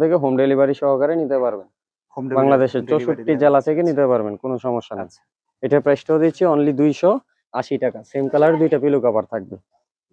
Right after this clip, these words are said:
Speaker 1: হ্যাঁ, আসলে
Speaker 2: সবার
Speaker 1: ভিডিও
Speaker 2: ডিজাইন মিলে দশ পিস নেওয়ার সুযোগ রয়েছে।
Speaker 1: হ্যাঁ, হ্যাঁ, ওইটা তো অবশ্যই। যারা নতুন উদ্যোক্তা আছেন, আপনারা যারা নতুন ফোন দেয়, আপনারা দশ পিস নিয়ে শুরু করতে পারেন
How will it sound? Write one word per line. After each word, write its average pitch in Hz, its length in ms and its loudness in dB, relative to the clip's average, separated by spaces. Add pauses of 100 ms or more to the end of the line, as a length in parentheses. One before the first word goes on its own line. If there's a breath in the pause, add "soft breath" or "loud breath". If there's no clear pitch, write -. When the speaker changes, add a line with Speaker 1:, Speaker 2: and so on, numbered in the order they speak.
(240)
Speaker 1:
হ্যাঁ, 196 180 -4 (220)
আসলে 147 260 4
Speaker 2:
সবার 160 160 4
Speaker 1:
ভিডিও 175 200 6 (100)
Speaker 2:
ডিজাইন 165 280 -6
মিলে 160 160 -6 (120)
দশ 135 200 -6
পিস 139 180 -16
নেওয়ার 120 220 -20
সুযোগ 117 300 -18
রয়েছে। - 220 -20 (300)
Speaker 1:
হ্যাঁ, 123 260 6
হ্যাঁ, 95 160 -2 (280)
ওইটা 123 240 6 (220)
তো 135 60 0 (140)
অবশ্যই। 127 440 0
যারা 120 240 4
নতুন 127 260 -2
উদ্যোক্তা 117 340 0 (100)
আছেন, 135 240 0 (200)
আপনারা 120 280 -2 (680)
যারা 120 300 4 (100)
নতুন 135 200 0 (100)
ফোন 127 220 0
দেয়, 160 180 6
আপনারা 170 220 0 (100)
দশ 156 140 2
পিস 143 180 -6
নিয়ে 139 180 0
শুরু 147 220 2
করতে 120 240 -2
পারেন 107 160 -2